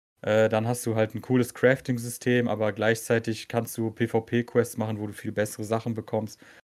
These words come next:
Äh, kannst du das Craften auch erstmal sein lassen. Wie gesagt, der Kampf fühlt sich einfach so clunky an. Es, es ist kein Flow in dem Kampf teilweise. Und im P V P, wenn die Server auch noch überlastet sind, merkst du das, dass du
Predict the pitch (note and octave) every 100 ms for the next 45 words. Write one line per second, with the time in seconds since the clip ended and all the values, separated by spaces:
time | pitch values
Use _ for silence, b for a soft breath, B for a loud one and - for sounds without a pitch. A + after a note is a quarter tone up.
0 | _ - - A2+ A2+ G#2 - - A2 -
1 | G2+ A2 B2 - A#2 G#2+ A2+ A2 A2 -
2 | G#2+ G#2+ b b b _ - G#2 G#2 G#2
3 | G2+ G2+ - A2+ - A#2 - G2+ - G2
4 | F#2+ - A#2+ B2+ - A#2 A2 A2+ G#2+ -
5 | - b b b - C#3 - C3 A#2 -
6 | B2+ C#3 C3 G#2 F#2 F2+ - F#2 - F#2+
7 | F2+ F2+ F2+ F#2 G#2 A#2+ b b b G#2
8 | - C3 B2+ A2+ A#2 A2+ G#2+ G2+ - A#2
9 | B2 G2+ G2+ G2+ F#2+ F#2+ A2+ - F#2 G#2
10 | G#2+ B2+ - F#2 G2 - G#2 G2